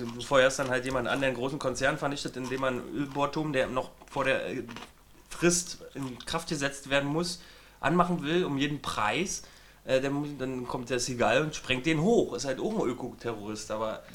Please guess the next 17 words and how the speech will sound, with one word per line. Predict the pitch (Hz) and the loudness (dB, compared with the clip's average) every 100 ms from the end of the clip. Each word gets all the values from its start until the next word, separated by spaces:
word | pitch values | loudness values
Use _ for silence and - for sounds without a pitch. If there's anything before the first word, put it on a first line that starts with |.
| - - | -18 -16
ich | 117 | -8
finde, | 139 131 | -8 -4
Ökoterrorismus | 107 131 151 160 151 160 165 175 175 | -4 -4 -2 -2 -2 -4 -2 -2 -4
ist | 160 | -6
irgendwie | 156 160 156 | -4 -4 -2
eine | 143 | 0
gute | 165 180 180 | 4 4 4
Sache | 165 165 131 | 2 0 -4
für | 120 | -6
mich. | 107 - | -8 -6
Also | 113 117 | -6 -6
Greenpeace | 117 156 175 170 175 - | -4 -4 -2 -2 -2 -2
machen | 147 156 | -4 0
ja | 135 | 2
auch, | 170 - - - - - | 0 -2 -16 -20 -20 -14
äh, | - | -8
Actions, | - 156 - 196 | -6 0 2 2